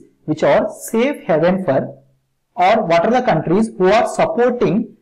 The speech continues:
terror funding, like, uh, Pakistan? Pakistan is a country who is supporting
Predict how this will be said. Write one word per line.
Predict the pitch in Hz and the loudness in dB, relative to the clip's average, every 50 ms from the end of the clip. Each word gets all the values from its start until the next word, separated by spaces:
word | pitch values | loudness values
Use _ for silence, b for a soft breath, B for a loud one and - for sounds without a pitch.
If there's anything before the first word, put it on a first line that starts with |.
| _ _ _ _ | _ _ _ _
terror | - 170 165 - 202 233 254 247 - | 0 2 2 4 2 2 0 0 -2
funding, | 175 143 143 143 147 147 135 123 113 135 139 | -2 -2 0 0 -2 -2 -2 -4 -4 -4 -2
like, | 143 147 170 180 - - | 0 0 0 0 0 -4
uh, | 143 123 - - | -4 -4 -4 -2
Pakistan? | - 147 135 - - - - 139 127 117 113 113 - - _ _ _ _ _ _ _ _ _ _ _ _ _ _ _ _ _ | -2 -2 -2 -2 -6 -4 -2 -2 -2 -2 -4 -6 -8 -12 _ _ _ _ _ _ _ _ _ _ _ _ _ _ _ _ _
Pakistan | - 147 156 175 175 - - 202 226 269 302 - - - _ _ _ _ - | -2 -2 -2 -2 -4 -2 0 0 0 0 -2 -6 -12 -20 _ _ _ _ -6
is | 151 160 | -2 -2
a | 180 | 0
country | - 180 170 170 160 202 208 190 185 196 190 - - | 2 2 0 0 0 0 0 0 0 -2 -4 -4 -2
who | 190 196 214 | 0 2 2
is | 226 220 | 0 0
supporting | - - - 202 202 196 196 240 269 285 254 - - | 0 -2 0 2 0 0 2 0 -2 -2 -4 -6 -12